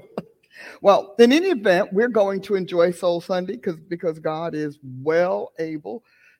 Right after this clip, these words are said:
to get us through whatsoever and whatever. Father, we give you all the praise. We give you the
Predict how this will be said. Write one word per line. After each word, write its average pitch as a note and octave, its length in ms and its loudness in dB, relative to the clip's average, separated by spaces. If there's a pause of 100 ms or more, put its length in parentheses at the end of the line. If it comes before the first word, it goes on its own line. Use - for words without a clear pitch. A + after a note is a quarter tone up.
to F3 100 -8
get E3 260 -2
us D#3+ 200 0
through E3+ 200 -6
whatsoever E3 760 -6
and E3 220 -8
whatever. D#3+ 400 -6
Father, F3 300 -8
we F#3 80 -10
give E3+ 180 -8
you D#3+ 160 -14
all E3+ 160 -2
the F3 120 -10
praise. F#3 600 -8
We D#3 80 -12
give D#3 200 -12
you D3+ 100 -8
the D3 80 -20